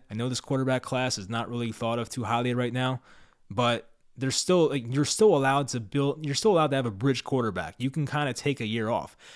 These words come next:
Like, what if we lived in this other, um, what's it called? Parallel universe where the Giants, instead of forcing the pick with Daniel Jones, signed Teddy Bridgewater for one year. And Teddy Bridgewater was the Giants starting quarterback in twenty nineteen.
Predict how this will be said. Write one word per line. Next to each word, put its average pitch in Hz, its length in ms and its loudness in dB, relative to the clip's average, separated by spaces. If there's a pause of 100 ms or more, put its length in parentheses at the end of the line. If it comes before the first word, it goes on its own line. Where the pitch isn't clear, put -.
(140)
Like, 135 160 0
what 156 180 4
if 185 140 4
we 175 100 6
lived 165 240 4
in 151 80 2
this 135 160 0
other, 143 400 4
um, 110 440 -2 (340)
what's 123 160 -6
it 113 60 -8
called? 95 240 -4
Parallel 175 480 4
universe 113 560 -2
where 113 260 -2 (440)
the 117 100 -4
Giants, 143 400 2
instead 147 240 0
of 127 80 0
forcing 156 360 0
the 135 80 0
pick 143 200 -2
with 120 120 -2
Daniel 123 300 -2
Jones, 113 460 -2 (140)
signed 147 580 0 (140)
Teddy 123 240 0
Bridgewater 127 480 2
for 110 100 -6
one 98 300 -2
year. 85 340 -6
And 113 140 -6
Teddy 156 200 2
Bridgewater 143 380 2
was 135 140 -2
the 120 80 -4
Giants 131 320 -2
starting 135 240 -4
quarterback 120 560 -2
in 120 100 -6
twenty 131 260 -4
nineteen. 123 580 -4